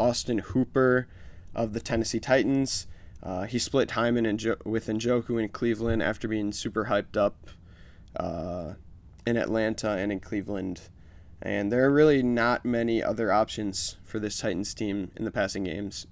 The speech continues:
You, in the passing game, you have Woods and Burks at wide receiver, and that's it. So I would expect Austin Hooper to be their third option, just as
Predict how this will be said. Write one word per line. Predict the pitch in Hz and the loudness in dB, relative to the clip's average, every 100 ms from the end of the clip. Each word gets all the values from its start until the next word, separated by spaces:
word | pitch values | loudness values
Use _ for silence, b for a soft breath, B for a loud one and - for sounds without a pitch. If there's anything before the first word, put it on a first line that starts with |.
| - | -8
You, | 107 - 107 | -8 -6 -8
in | 101 | -8
the | 98 | -4
passing | 113 - 110 | -4 -2 -2
game, | 87 104 | -2 -4
you | 110 | -2
have | 117 110 | 0 0
Woods | 117 123 120 - - - | 0 0 0 -4 -8 -8
and | 104 110 | -8 -2
Burks | 113 113 - - 107 | -2 -2 -2 -6 -4
at | 90 | -2
wide | 107 | -2
receiver, | - - 127 127 131 131 B B B B B - | -2 -2 -2 2 0 -2 B B B B B -4
and | 107 110 101 104 98 - - - | 0 0 0 -2 -6 -10 -16 -2
that's | 101 95 98 | 0 0 -2
it. | - - b b b | -6 -10 b b b
So | - - 110 104 98 90 - - | -12 -2 2 2 2 -2 -6 -4
I | - 110 113 | 2 4 4
would | 117 | 2
expect | 113 - 110 - | 0 -4 -4 -2
Austin | 104 110 110 | -2 -2 -2
Hooper | 117 107 113 | -2 0 -2
to | 104 | 0
be | 107 | -2
their | 104 104 | 0 -2
third | 113 113 | -2 2
option, | 107 107 - 110 107 | 2 2 0 -2 0
just | 107 107 - | 0 -2 0
as | 98 98 - | 0 0 -4